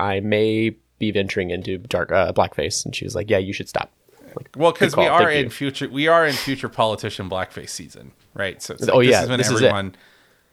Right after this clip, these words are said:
Speaker 2: everyone who's gonna be running for Senate in twenty thirty-two is currently deciding whether or not they wanna be in blackface, right? So
Speaker 1: Oh, yeah. Saturday night, the, like, there, at any given point in time, there was every hour on the hour, I'm sure, some,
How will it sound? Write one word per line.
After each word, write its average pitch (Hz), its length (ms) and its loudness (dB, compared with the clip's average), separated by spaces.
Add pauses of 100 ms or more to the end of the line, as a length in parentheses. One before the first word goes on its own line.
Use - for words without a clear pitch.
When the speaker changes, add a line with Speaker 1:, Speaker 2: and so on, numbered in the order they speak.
(180)
Speaker 2:
everyone 190 320 2
who's 175 180 -2
gonna 156 120 -4
be 143 100 -2
running 127 240 0
for 117 100 -8
Senate 120 320 -2
in 101 80 -8
twenty 110 280 -6
thirty-two 98 600 -6
is 98 120 -10
currently 95 680 -6 (180)
deciding 98 460 -2
whether 92 180 -4
or 92 40 -4
not 85 180 -4
they 92 80 -6
wanna 85 160 -8
be 80 160 -14
in 78 80 -14
blackface, - 720 -14
right? - 240 -14
So - 220 -14
Speaker 1:
Oh, - 40 4
yeah. 120 180 6 (360)
Saturday 185 480 0
night, 135 320 0
the, 123 160 2
like, 123 260 2 (160)
there, 143 200 0
at - 280 -6
any 170 220 2
given 143 240 4
point 123 180 2
in 107 60 -6
time, 98 320 -2
there 117 160 2
was 110 360 0 (280)
every 143 240 2
hour 117 240 4
on 110 100 2
the 107 140 0
hour, 98 160 2
I'm 95 100 -2
sure, 95 440 -4
some, 107 640 -4